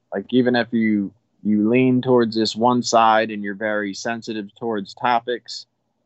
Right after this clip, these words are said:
you make exceptions and then go right back at the other side.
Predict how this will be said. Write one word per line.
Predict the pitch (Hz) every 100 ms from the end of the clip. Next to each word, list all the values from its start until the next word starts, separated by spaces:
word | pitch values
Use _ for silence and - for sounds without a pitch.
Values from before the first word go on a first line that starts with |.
| _ -
you | 113
make | 117 107
exceptions | 90 - 135 123 120 - 113 110 110 110 -
and | 101
then | 101
go | 104 101 98
right | 113 113
back | 110 107 107
at | 90
the | 92
other | 131 135
side. | 123 127 127 120 120